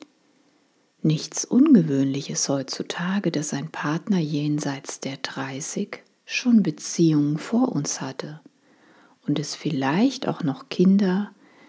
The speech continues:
mit deren Ex-Partnern gibt. Dass alle in Frieden als eine Art Patchwork-Familie miteinander leben,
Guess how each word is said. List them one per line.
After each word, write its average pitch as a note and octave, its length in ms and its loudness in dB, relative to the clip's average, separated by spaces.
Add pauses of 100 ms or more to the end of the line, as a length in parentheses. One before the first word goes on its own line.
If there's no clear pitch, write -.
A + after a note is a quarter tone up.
(220)
mit A#3 180 4
deren F#3+ 300 6
Ex-Partnern - 880 -8
gibt. - 540 -16 (1600)
Dass - 300 -10
alle B3 280 6
in D#3+ 200 6
Frieden A#3+ 440 4
als D3+ 240 0
eine D3 280 -2
Art - 200 -4
Patchwork-Familie D#3 1160 -2
miteinander C#3 640 -2
leben, D#3 540 2